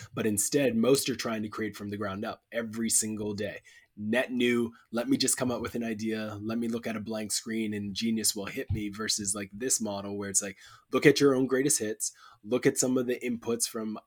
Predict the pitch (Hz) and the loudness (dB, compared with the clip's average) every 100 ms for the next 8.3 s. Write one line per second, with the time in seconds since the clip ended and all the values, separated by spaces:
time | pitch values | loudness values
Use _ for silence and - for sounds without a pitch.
0 | - - 120 107 113 110 - 107 107 104 | -8 -6 -4 -2 -2 -2 -2 -4 -4 -8
1 | 107 107 107 104 104 104 107 104 101 101 | -6 -6 -6 -6 -6 -4 -4 -4 -6 -10
2 | - 107 101 - 101 98 - 80 - 113 | -10 -10 -10 -8 -8 -8 -10 -12 -8 -4
3 | 113 104 92 127 123 143 147 156 208 202 | -4 -6 -10 -10 6 6 8 8 8 8
4 | 185 180 180 147 135 - 131 143 135 127 | 2 2 2 4 2 2 2 2 2 2
5 | 120 127 135 123 - 117 - 113 - 113 | 2 0 0 0 -2 -6 -6 -6 -6 -4
6 | 117 131 - 98 - - _ - 120 123 | 0 0 0 -4 -12 -20 _ -2 0 4
7 | 156 160 165 131 123 127 - 117 107 104 | 6 8 8 6 4 0 -2 -2 -2 -2
8 | 101 90 92 | -4 -6 -12